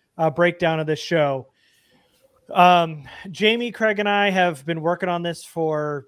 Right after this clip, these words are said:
months, it feels like, since before draft season. Um, we've been, our goal has been to get more content out. Uh, doing After Hours is fun, it's great, but we have been trying to figure out a way where we can get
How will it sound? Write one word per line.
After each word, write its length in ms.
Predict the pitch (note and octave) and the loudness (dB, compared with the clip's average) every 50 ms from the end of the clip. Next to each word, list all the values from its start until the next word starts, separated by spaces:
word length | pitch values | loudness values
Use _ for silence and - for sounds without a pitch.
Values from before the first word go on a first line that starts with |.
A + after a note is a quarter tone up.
| _ - | _ -14
months, 640 | D#3 D3+ D#3 C#3+ C3 A#2+ A#2 - - - - - - _ | -8 -6 -6 -6 -6 -8 -16 -20 -20 -20 -20 -20 -20 _
it 80 | C3+ - | -20 -18
feels 340 | - D3+ C#3+ C3+ A2+ - D3 | -14 -12 -12 -12 -12 -12 -12
like, 260 | C3+ B2 A#2 - _ | -12 -12 -12 -14 _
since 600 | - - F#3 F3 D#3+ - - - - - - - D#3+ | -12 -6 -6 -6 -6 -6 -10 -12 -12 -12 -14 -14 -14
before 300 | D3+ D3 - - F#3 F3+ | -14 -12 -6 -2 -2 -2
draft 360 | D3 - D#3+ D#3 D3 D3 - - | -2 0 0 0 0 0 -2 -8
season. 420 | - D3+ C3+ A#2+ A#2 B2+ B2+ C3 _ _ _ _ _ _ _ _ _ - | -16 -16 -16 -14 -14 -14 -14 -14 _ _ _ _ _ _ _ _ _ -4
Um, 500 | E3 D3+ D3+ D3+ D3 C#3+ C#3 C3+ C3+ D3+ _ _ | 0 4 4 4 4 2 -2 -6 -10 -12 _ _
we've 340 | - D3+ D#3 E3+ D#3+ C3+ _ | -6 -2 0 0 -2 -2 _
been, 300 | - E3+ E3+ E3 D#3+ D#3+ | 0 2 2 2 0 -2
our 160 | E3+ D3+ D#3 | 0 0 -2
goal 440 | D3 A#2+ - E3 E3 F3 F3+ F#3 F#3 | -2 0 0 2 4 4 4 4 2
has 160 | F3+ E3 - | 0 0 -2
been 560 | - - D#3+ D#3 D3+ D3+ D3+ D3+ D3 D3 C#3+ - _ _ _ _ _ _ | -6 -2 -2 0 0 0 -4 -4 -6 -10 -12 -14 _ _ _ _ _ _
to 220 | - - F3+ D#3+ D3 | -8 -4 -2 -2 -2
get 200 | B2+ E3 - F3+ | -2 -4 -4 -2
more 140 | E3 D#3+ D#3 | -2 -2 -2
content 480 | - - D3+ C#3 C#3 C3+ - C#3+ C3 B2+ | -2 -4 -6 -4 -6 -6 -6 -8 -8 -6
out. 240 | A#2+ A#2+ C3+ - _ _ _ _ _ _ _ _ _ _ _ _ - | -8 -10 -12 -14 _ _ _ _ _ _ _ _ _ _ _ _ -4
Uh, 340 | C#3+ D3 D3 C#3 C3+ C3+ C3 A#2+ - | -2 0 0 0 0 -2 -4 -6 -2
doing 240 | - F3 F#3 F#3+ F#3 | 0 2 2 4 4
After 260 | F3+ F3+ - - F#3+ | 4 2 2 4 4
Hours 300 | F3 E3 E3+ D#3+ D3 C#3 | 4 6 4 2 0 -4
is 100 | C3+ - | -8 -8
fun, 480 | - - A3 A3 G#3+ G#3+ G#3+ G#3+ F#3+ D#3+ - | 4 6 6 6 6 4 2 -2 -6 -10 -10
it's 200 | - D3 C3+ - | -8 -8 -8 -8
great, 400 | - F#3+ F#3+ F#3 F#3 F3+ F3 F3 - _ _ _ _ _ _ _ _ | -4 2 4 4 4 4 2 -2 -8 _ _ _ _ _ _ _ _
but 420 | - F3+ E3+ E3+ D#3+ D#3+ E3 - _ _ _ _ | 2 4 6 6 4 4 0 -10 _ _ _ _
we 280 | D#3+ D3+ E3+ F3 F3+ E3+ | -8 -4 -2 0 0 0
have 440 | D3+ E3+ E3 E3 E3 D3+ C3 C3 - | 0 2 2 2 0 -2 -4 -12 -6
been 180 | E3+ E3 E3 | -4 -4 -4
trying 360 | D#3 - - F#3+ F3+ F#3 G3 G3+ | -4 -2 0 2 2 2 0 -2
to 60 | G3 | -4
figure 320 | G3 - G3+ E3+ F3 F3 | -2 -2 -4 -2 2 4
out 120 | E3+ E3 E3 | 4 4 4
a 40 | |
way 240 | D#3 D3+ D#3 D#3 D#3 | 4 2 0 0 0
where 160 | D3+ D3 D3+ | 0 -2 -4
we 160 | C#3 D3+ D#3 D#3 | -4 -4 -8 -8
can 180 | D#3+ D#3 D3 | -8 -10 -10
get 300 | B2+ D#3 D#3+ D#3+ E3 E3 | -4 -2 0 0 0 -2